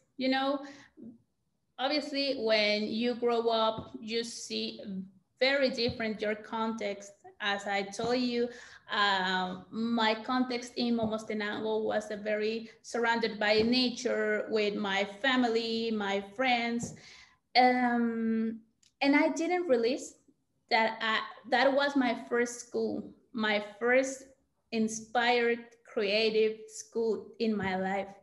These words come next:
So when I, when, uh, my parents decided to come to Guatemala City,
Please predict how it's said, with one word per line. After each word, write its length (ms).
So 240
when 160
I, 220
when, 380
uh, 360
my 160
parents 480
decided 440
to 160
come 400
to 480
Guatemala 480
City, 520